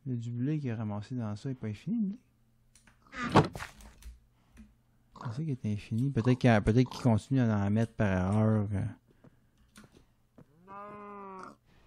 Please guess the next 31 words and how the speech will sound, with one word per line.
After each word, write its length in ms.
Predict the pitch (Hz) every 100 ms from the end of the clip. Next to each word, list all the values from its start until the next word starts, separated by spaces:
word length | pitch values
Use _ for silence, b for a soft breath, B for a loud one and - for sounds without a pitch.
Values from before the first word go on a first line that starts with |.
| b - - 151
Oh, 140 | 151 139
les 140 | 104
sait 220 | 101 160
que 60 | 156
je 60 | 120
n'ai 80 |
plus 140 | 104 -
pas 200 | 131 110
en 60 |
tout. 180 | - 175 -
Ça, 60 | -
ça, 100 | 127
ça, 140 | 151 131 110 110 110 117
je 60 |
sais 120 | 110 -
pas 140 | 131
ce 80 | -
qui 60 |
se 80 | -
passe 180 | 139 131
avec, 320 | 113 131 -
là. 80 | 156
C'est 100 | 131
peut-être 220 | 123 113
que 60 | 123
c'est 100 | 117
les 120 | 110
poulets 320 | 104 113 123
qui 160 | 123 110
ramassent, 560 | 95 98 117 135 131
là. 100 | -